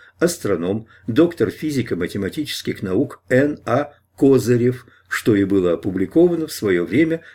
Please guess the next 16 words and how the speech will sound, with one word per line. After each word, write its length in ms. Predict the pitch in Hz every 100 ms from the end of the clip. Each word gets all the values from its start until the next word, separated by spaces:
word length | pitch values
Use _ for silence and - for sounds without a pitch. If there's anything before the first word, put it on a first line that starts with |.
| _
в 100 | 113
академических 800 | 123 107 87 87 120 - - -
изданиях. 640 | 82 78 92 98 92 - - - -
Затем 460 | 113 156 220 190
эти 140 | 120 107
наблюдения 680 | 90 90 92 127 180 160
повторили 600 | 135 147 135 131 131 127 - _ -
под 160 | 127
руководством 680 | 120 123 113 165 170 160 120
академика 600 | 85 92 143 139 131 131 131
М 240 | 120 120 123
М 260 | 110 110 _ 170
Лаврентьева 960 | 190 143 95 98 92 - 101 90 - _
из 200 | 127 95
Новосибирска. 1000 | 117 147 139 131 110 90 90 - - 101 - -
Кстати, 600 | - - - 98 - 92